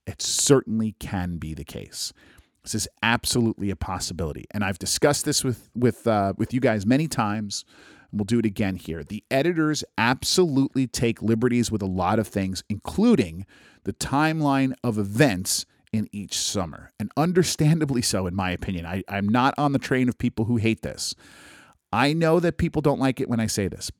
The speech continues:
but The Curse of Oak Island is not a documentary. It is a reality-based television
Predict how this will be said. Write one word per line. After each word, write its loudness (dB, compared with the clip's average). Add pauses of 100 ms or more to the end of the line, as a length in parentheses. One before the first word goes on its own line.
but 0 (320)
The -2
Curse 2
of 2
Oak 0
Island 0 (140)
is -4
not 0 (300)
a -2
documentary. -4 (500)
It 0
is -2
a -2 (300)
reality-based 2 (460)
television 4